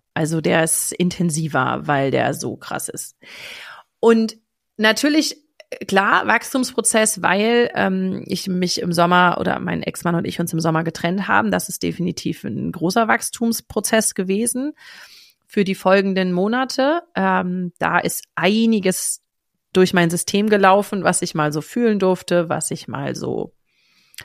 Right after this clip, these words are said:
da sein lassen durfte. Aber der eigentliche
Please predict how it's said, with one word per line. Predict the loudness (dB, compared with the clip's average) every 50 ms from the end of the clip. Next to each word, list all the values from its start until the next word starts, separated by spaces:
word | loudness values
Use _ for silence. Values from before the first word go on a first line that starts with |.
| _
da | 2 4 6 6 6
sein | 6 4 4 4 4
lassen | 4 2 2 2 0 0
durfte. | 4 4 4 2 2 0 -4 -2 -2 -4 -6 _ _ _ _ _ -20 -20 -20 -20 -20 -20 -20 -20 -20 _ _ _ _ _ _ _ _ _ _ _ 2
Aber | 2 4 6 6
der | 6 4 4 4 4
eigentliche | 4 6 6 6 4 4 2 4 6 4 4 4 4 6 6 6 6 4